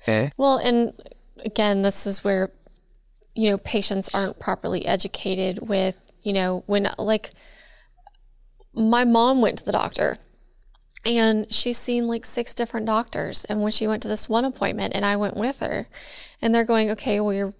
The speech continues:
Speaker 2: blood sugar's a little off," and, and just sitting there, I'm like, "Didn't a doctor tell you you were borderline diabetic?" She's like, "Well, yeah." "Didn't that doctor also tell you that you were insulin resistant?" "Well, yeah."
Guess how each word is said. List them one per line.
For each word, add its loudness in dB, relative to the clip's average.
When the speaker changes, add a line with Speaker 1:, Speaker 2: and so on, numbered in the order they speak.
Speaker 2:
blood 2
sugar's -2
a -2
little 2
off," 0
and, -4
and -2
just 0
sitting -2
there, -2
I'm -2
like, -4
"Didn't -4
a -6
doctor -2
tell -2
you -4
you -2
were 0
borderline -2
diabetic?" -4
She's -8
like, -6
"Well, -4
yeah." 0
"Didn't -2
that -2
doctor -6
also -2
tell -4
you -4
that -2
you -4
were -2
insulin -2
resistant?" -4
"Well, -2
yeah." -2